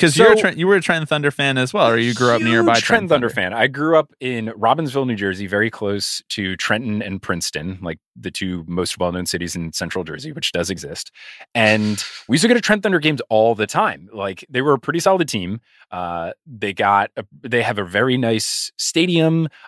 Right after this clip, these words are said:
Speaker 2: Uh, they used to be the Red Sox affiliate, and then they switched to the Yankees, and that was a glorious day. And they would always do the injury rehab games for players. They would do it in Trenton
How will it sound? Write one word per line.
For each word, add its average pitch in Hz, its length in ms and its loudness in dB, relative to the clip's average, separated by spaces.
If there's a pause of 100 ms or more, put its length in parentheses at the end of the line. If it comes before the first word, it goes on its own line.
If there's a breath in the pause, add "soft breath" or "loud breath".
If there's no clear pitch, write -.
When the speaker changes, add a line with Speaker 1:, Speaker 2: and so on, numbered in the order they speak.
Speaker 2:
Uh, 85 400 0
they 104 140 0
used 107 340 0
to 147 80 4
be 135 340 2
the 110 140 0
Red 101 280 0
Sox - 640 -2
affiliate, 147 380 0
and - 20 -8
then 110 60 -4
they 104 80 -4
switched - 240 -2
to 110 60 -2
the 95 80 -2
Yankees, 101 300 0
and 107 60 -2
that 104 40 2
was 104 100 0
a 101 40 -8
glorious 92 500 -2
day. 85 340 2 (540 loud breath)
And 110 480 0
they 139 220 -2
would 151 140 4
always 160 320 4
do 160 160 -2
the 113 240 -2 (140)
injury 139 380 0
rehab 110 380 0
games 98 300 -4
for 98 160 -6
players. 92 460 0
They 98 120 2
would 135 140 0
do 143 80 2
it 123 80 0
in 98 100 0
Trenton 101 540 -2